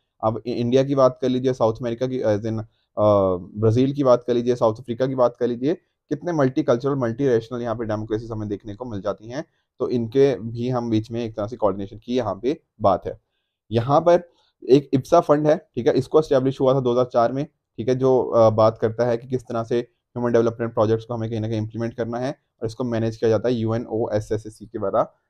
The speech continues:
यानी कि यूनाइटेड नेशन ऑफिस फॉर साउथ साउथ कोऑपरेशन, ठीक है ना। ये तीनों कंट्रीज बहुत ज़्यादा हमारे लिए इस वजह से भी इंपॉर्टेंट है। इसके अलावा एक इप्सा एमएआर करके याद रखना है।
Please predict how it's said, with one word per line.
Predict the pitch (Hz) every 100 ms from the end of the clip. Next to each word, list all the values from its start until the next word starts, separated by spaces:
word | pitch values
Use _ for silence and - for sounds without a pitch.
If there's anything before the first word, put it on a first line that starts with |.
| _
यानी | 110 110
कि | 131
यूनाइटेड | 113 107 110
नेशन | 107 113
ऑफिस | 98 107 110
फॉर | 110 143 - _ _
साउथ | - 127 139 165
साउथ | 165 131 123 127
कोऑपरेशन, | 117 101 98 98 87
ठीक | - _ - 95
है | 139
ना। | 135 110 _ _ _ _
ये | 107
तीनों | 117 127 139
कंट्रीज | 123 131 139
बहुत | 110 - 117
ज़्यादा | 113 110
हमारे | 110 101 98
लिए | 101
इस | 104
वजह | 98 101
से | 110
भी | 107 113 156 - 110
इंपॉर्टेंट | 110 104 95 90 87
है। | - _ _ _ -
इसके | 135 -
अलावा | 175 160 170
एक | 156 - 135
इप्सा | 131 - 160 -
एमएआर | 135 139 143 139 127
करके | 135 131 135
याद | 123 135
रखना | - 95
है। | 87